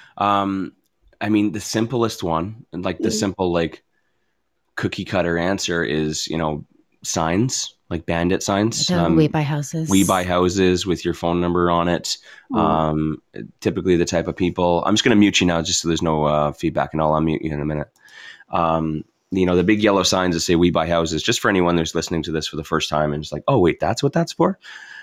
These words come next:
Speaker 1: Um, the, you know, you can get yellow signs saying We Buy Houses Cash or anything along those lines, something,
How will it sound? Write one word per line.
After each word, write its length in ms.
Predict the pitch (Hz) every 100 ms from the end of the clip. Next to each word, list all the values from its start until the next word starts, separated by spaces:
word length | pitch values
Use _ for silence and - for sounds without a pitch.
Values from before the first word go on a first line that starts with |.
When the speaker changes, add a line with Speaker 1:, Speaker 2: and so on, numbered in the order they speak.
| -
Speaker 1:
Um, 580 | - 95 92 87 87 82 - _
the, 220 | 85 85
you 160 | - 87
know, 100 | 87
you 120 | 85
can 80 | 95
get 140 | 92
yellow 220 | - 98 101
signs 340 | - 92 92
saying 180 | - 85
We 120 | 82
Buy 140 | 85 82
Houses 260 | 82 78
Cash 540 | - 101 101 101 98 -
or 280 | - 82 78
anything 260 | 87 87 85
along 220 | 85 85
those 160 | 82 80
lines, 240 | 80 82
something, 440 | - 120 135 120